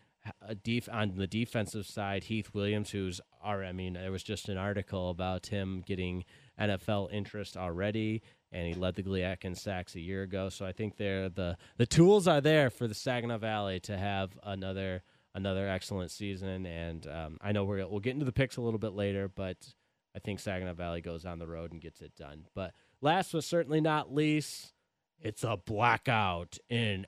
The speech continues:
Allendale. Ooh, a blackout for Grand Valley State. No, no. That,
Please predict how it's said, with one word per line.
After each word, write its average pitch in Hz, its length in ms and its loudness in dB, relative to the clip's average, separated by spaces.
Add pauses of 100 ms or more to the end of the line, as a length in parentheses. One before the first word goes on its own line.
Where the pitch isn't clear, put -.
Allendale. 107 1080 2
Ooh, 185 800 8
a 107 120 0
blackout 120 760 0
for 104 200 0
Grand 107 500 -2
Valley 104 400 0
State. 90 380 -4
No, 90 140 -4
no. 76 220 -10
That, 95 280 -6